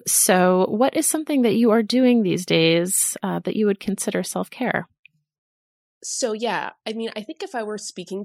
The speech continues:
Speaker 2: to you in the summer, I would be, like, a totally different person, because I live in Montreal and the winters here are, like, really serious.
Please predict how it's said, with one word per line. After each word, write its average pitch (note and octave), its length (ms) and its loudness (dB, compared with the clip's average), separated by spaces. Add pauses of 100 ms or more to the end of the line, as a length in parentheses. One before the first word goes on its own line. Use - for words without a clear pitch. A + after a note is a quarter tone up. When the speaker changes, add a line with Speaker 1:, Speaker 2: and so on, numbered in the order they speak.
(100)
Speaker 2:
to G3 80 -12
you F3+ 260 -8 (680)
in F#3 100 -8
the E3+ 80 -8
summer, G3 540 -10
I F3+ 100 -4
would F3 140 -4
be, F3 100 -6
like, E3+ 160 -14
a D#3+ 60 -18
totally E3+ 400 -6
different C#3 320 -8
person, G#3+ 460 -6
because D#3+ 480 -4 (440)
I F#3 100 6
live G#3 160 4
in B3 80 2
Montreal E3+ 760 0
and D#3+ 380 -6 (100)
the F3 140 -2
winters F3 340 0
here F#3 160 2
are, D#3 120 0
like, C#3 220 -6
really C#3 360 -6
serious. - 760 -6